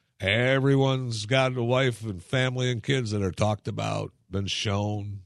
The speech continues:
You see them out with us. So, and it, and it's hard to explain to your kids, "Okay, here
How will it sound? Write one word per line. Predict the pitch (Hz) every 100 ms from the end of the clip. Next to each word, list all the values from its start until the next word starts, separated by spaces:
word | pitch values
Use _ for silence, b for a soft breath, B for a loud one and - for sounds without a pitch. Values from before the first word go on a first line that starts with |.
| -
You | -
see | - 110 107
them | 101
out | 104 104 113
with | 107
us. | 104 101 95 - _ _ _ _ _ _ _ _ _ _ _ _ _ _ _ _ _ _ _ _ _ _ _ _ _ _ _ -
So, | - 143 120 110
and | 143 127
it, | 123
and | 120 113
it's | 101
hard | 123 160 147 110
to | 120 104
explain | 92 127 117
to | 104
your | 107
kids, | 92 120 101
"Okay, | 95 117 95
here | - 190 165 131 120 117